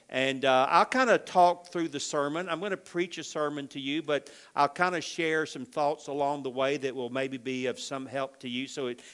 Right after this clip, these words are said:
kinda be a combination preaching, uh, and teaching. But when I thought about the first chapter, I thought immediately about who prepared, uh, these four, uh, Hebrew teenagers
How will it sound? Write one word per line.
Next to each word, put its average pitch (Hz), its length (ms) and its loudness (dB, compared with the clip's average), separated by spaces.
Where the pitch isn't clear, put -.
kinda 175 200 -2
be 151 200 0
a 131 40 2
combination 139 880 -4
preaching, 131 680 -8
uh, 123 260 2
and 117 220 -6
teaching. 110 600 -6
But 151 260 4
when 165 100 2
I 156 80 6
thought 233 320 0
about 196 280 4
the 151 60 -4
first 165 400 -2
chapter, 151 560 0
I 135 240 4
thought 208 280 2
immediately 151 400 -6
about 131 380 2
who 240 260 -4
prepared, 151 800 0
uh, 131 180 4
these 131 320 -2
four, 170 680 0
uh, 123 540 0
Hebrew 151 760 -2
teenagers 120 800 -2